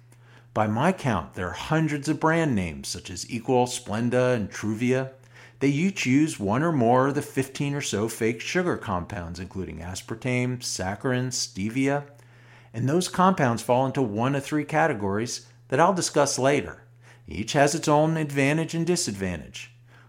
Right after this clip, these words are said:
When the compounds get blended together, a common practice, the combinations are infinite. Do we really need the added chaos that comes from having so many synonyms?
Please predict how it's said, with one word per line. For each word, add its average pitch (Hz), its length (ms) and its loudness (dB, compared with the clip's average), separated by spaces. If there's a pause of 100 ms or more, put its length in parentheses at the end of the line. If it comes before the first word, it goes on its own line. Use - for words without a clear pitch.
(140)
When 139 100 0
the 151 80 -2
compounds 170 560 2
get 101 220 -4
blended 127 320 0
together, 117 580 -2 (320)
a - 40 -20
common 113 360 -6
practice, 165 720 2 (360)
the - 40 -12
combinations 202 680 2
are 120 160 0
infinite. 160 520 0 (800)
Do 156 80 -4
we 156 140 0
really 190 420 4
need 185 300 4
the 165 160 4
added 160 320 2
chaos 165 500 2
that 135 140 -4
comes 151 260 0
from 139 160 0
having 147 340 0
so 131 320 0
many 147 320 0
synonyms? 165 840 -2